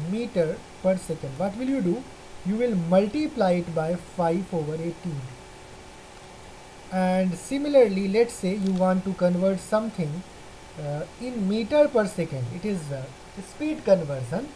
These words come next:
You want to convert it into kilometer per hour. What will you do to do that? You will just multiply by eighteen over fifteen. And how, why we do so, I have already told you, because kilometer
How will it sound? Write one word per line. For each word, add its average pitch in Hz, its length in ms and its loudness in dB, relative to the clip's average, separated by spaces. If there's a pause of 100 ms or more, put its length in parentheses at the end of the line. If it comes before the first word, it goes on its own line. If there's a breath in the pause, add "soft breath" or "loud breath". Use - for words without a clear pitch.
(800)
You 247 140 -2
want 240 240 4
to 254 80 -2
convert 208 500 0
it 196 120 -8
into 185 320 -2 (120)
kilometer 190 720 0
per 143 200 -2
hour. 175 260 -6
What 180 220 -2
will 226 120 -6
you 240 120 -4
do 214 220 -2
to 220 120 -6
do 165 180 -2
that? 156 260 -4 (540)
You 196 100 0
will 208 220 0
just 220 200 -4
multiply 175 680 0
by 147 140 -4
eighteen 151 460 -6 (100)
over 143 140 -6 (120)
fifteen. 135 360 -14 (1200)
And 147 320 -4 (240)
how, 220 440 6 (380)
why 214 220 4
we 214 140 0
do 196 240 2
so, 285 180 -4
I 226 60 4
have 185 140 0
already 160 400 -4
told 165 280 -4
you, 254 100 -8 (360)
because 175 340 6 (240)
kilometer 190 720 2